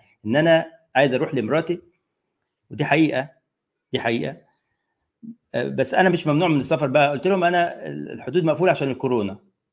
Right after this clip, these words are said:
ساعتها كان في كورونا، فده الج-، الكذبة اللي كانت في الموضوع، بس كانت ضرورية جدًا يعني.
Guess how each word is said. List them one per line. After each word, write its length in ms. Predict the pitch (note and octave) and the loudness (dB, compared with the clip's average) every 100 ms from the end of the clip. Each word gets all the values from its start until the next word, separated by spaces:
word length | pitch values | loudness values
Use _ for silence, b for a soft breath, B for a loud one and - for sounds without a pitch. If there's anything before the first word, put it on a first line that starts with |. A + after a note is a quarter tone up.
| _ _ _ _ - | _ _ _ _ -2
ساعتها 280 | C3 F#3+ | 2 2
كان 120 | D#3+ D3 | 0 -2
في 120 | E3+ | -2
كورونا، 360 | D3+ D3+ A2 - _ _ _ _ _ _ - | 0 0 -2 -8 _ _ _ _ _ _ -10
فده 200 | A#2 F#3+ | -2 0
الج-، 220 | E3+ C#3 | 0 0
الكذبة 320 | F#3 F#3 D#3 | 2 2 2
اللي 120 | D3 A#2+ | 0 -4
كانت 140 | A#2+ | -6
في 60 | A#2 | -4
الموضوع، 380 | A#2 A#2 A#2 | -4 -2 -4
بس 240 | F#2+ B2 - | -4 -8 -6
كانت 240 | E3 C#3 | -6 -2
ضرورية 320 | C3 B2+ D#3+ | 0 0 2
جدًا 260 | C#3 C3+ G#2+ | 0 0 -2
يعني. 260 | F#2+ E2+ | -4 -6